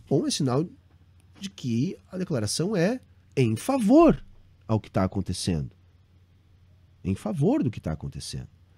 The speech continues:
E parece que a prisão desse monte de gente lá fez aquilo que muitos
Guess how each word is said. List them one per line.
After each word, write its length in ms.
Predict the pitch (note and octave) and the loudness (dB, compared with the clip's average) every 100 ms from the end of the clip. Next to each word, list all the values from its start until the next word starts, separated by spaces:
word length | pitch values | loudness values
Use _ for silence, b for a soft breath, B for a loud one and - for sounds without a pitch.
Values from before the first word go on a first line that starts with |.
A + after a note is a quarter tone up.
| b b b b b b | b b b b b b
E 60 | - | 4
parece 300 | C4+ D#4+ - | 6 8 6
que 80 | C4 | 6
a 60 | |
prisão 540 | G#3 A#3 D#3+ G#3+ D#4 B3+ | 12 12 12 10 10 8
desse 260 | F3 - | 6 6
monte 380 | D#3+ D3 G#3+ F3 | 4 6 6 4
de 80 | C3+ | 0
gente 360 | A#2 D3+ D3 C3 | 4 4 4 2
lá 400 | B2 A3+ G#3 G2+ _ - _ - - - _ - - | 4 6 6 4 _ -20 _ -20 -20 -20 _ -20 -18
fez 340 | - B3 C#4+ B3+ | -10 0 4 4
aquilo 640 | G#3+ - C4 C#4 F3 C#3 | 2 6 8 10 10 6
que 320 | - - A3 | 0 0 8
muitos 760 | G3+ G#3+ D#4+ F4 C#4+ F#3+ C#3+ - | 10 10 10 8 6 4 2 0